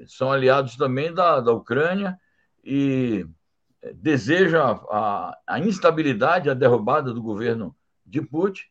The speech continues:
Então, eles estão defendendo essa tese, que é uma tese perigosa. Naturalmente, a fonte aí é a Bloomberg, que é uma agência ocidental. É uma tese perigosa, porque se a,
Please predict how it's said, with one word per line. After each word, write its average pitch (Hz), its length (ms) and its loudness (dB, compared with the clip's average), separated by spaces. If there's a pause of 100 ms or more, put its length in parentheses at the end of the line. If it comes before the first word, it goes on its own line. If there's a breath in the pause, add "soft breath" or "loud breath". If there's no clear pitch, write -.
(420)
Então, 185 380 2
eles 233 120 -4
estão 214 180 -4
defendendo 175 480 -2
essa 156 220 -4
tese, 202 340 -2
que 226 60 -10
é 208 40 -4
uma 147 120 -4
tese 135 240 2
perigosa. 156 840 0 (420)
Naturalmente, 143 600 0
a 123 60 4
fonte 131 400 -2
aí 135 160 0
é 147 80 2
a 123 160 0
Bloomberg, 107 640 -2
que 113 80 -14
é 117 40 -6
uma 107 80 -6
agência 101 440 -8 (300)
ocidental. 120 800 -4 (520)
É 160 100 4
uma 190 160 4
tese 131 300 2
perigosa, 160 640 2
porque 180 420 -4
se 214 380 -6
a, 139 520 2